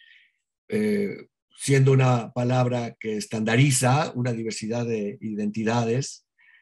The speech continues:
situadas locales, con su propia historia cada una, mijes, tzotziles, etcétera.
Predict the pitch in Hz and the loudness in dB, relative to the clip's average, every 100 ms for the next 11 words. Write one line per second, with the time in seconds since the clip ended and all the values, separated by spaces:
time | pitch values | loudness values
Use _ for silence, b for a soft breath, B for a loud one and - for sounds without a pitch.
0 | b - - _ _ _ _ _ _ _ | b -18 -18 _ _ _ _ _ _ _
1 | _ _ _ _ - 117 117 120 101 120 | _ _ _ _ -2 0 2 0 -2 -4
2 | 113 127 - 107 101 - 117 120 - 117 | -2 -4 -6 -12 -12 -6 -4 -4 -2 -4
3 | 117 113 110 110 127 135 110 104 107 104 | -4 -6 -6 -4 -4 -6 -8 -8 -10 -10
4 | 98 - 110 107 104 95 113 - 117 | -12 -6 -2 -2 -2 -6 -6 -6 -6